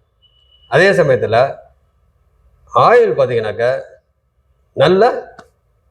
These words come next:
நல்ல விதமா இருக்கும். லைஃப் ஸ்பேன் பார்த்தீங்கன்னாக்கா ரொம்ப நாளைக்கு அப்படின்னாக்கா ஒரு பூரண ஆயுள் அப்படின்ற மாதிரி நம்ம சொல்லலாம். அப்போ பார்த்தீங்கன்னாக்கா சனி வர்க்கோத்தமமானாக்கா நல்ல விதமா அவங்களுக்கு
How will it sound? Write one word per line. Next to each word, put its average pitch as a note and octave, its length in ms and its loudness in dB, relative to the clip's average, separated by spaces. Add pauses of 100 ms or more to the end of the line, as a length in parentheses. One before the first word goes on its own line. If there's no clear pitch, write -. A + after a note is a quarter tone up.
(200)
நல்ல G#3 240 4
விதமா D3+ 280 2
இருக்கும். A2 320 -4 (840)
லைஃப் F3+ 220 0
ஸ்பேன் C#3+ 320 -2
பார்த்தீங்கன்னாக்கா B2 460 0 (460)
ரொம்ப D3+ 140 2 (100)
நாளைக்கு A#2+ 360 0 (200)
அப்படின்னாக்கா D3 420 0 (100)
ஒரு G#3 120 4 (200)
பூரண F#3 280 2 (120)
ஆயுள் C3+ 240 4
அப்படின்ற B2 300 -2
மாதிரி D3+ 180 -2
நம்ம A2+ 180 -10
சொல்லலாம். G2 300 -16 (420)
அப்போ C3 220 -2
பார்த்தீங்கன்னாக்கா B2 500 0 (600)
சனி F3+ 300 2 (100)
வர்க்கோத்தமமானாக்கா B2+ 1040 -2 (2000)
நல்ல F3 220 4
விதமா C#3+ 280 2 (440)
அவங்களுக்கு C3+ 300 2